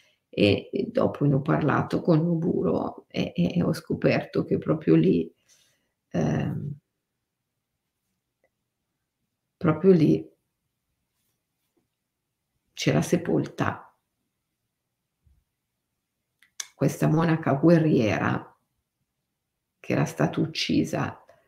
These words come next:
con un colpo di spada nel cuore e che poi è diventata la protagonista del mio Wabi Sabi.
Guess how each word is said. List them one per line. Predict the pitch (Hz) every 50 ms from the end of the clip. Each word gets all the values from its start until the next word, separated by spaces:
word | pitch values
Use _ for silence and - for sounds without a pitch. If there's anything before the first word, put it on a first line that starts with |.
| _ _ _
con | _ - 151 160
un | 175 170 160
colpo | - - 170 156 151 - -
di | 156 151 156
spada | - - - - - 110 113 113 - 78 - - - - _ -
nel | 170 175 156 165 - 151
cuore | - - 160 156 151 135 - - 107 110 - - _ _ _ _ _ _ _ _ _ _ _ _ _ _ _ _ _ _ _ _ _ _
e | 143 143
che | - 156 151
poi | 156 156 156 180
è | 180
diventata | 165 151 135 143 143 - - 147 - 151
la | 156 - -
protagonista | - 165 165 - - 151 156 170 165 160 - 160 160 - - - 151
del | 156 - - -
mio | 151 156 156 139 -
Wabi | - - - - - - -
Sabi. | - - - - - - - - - - - - -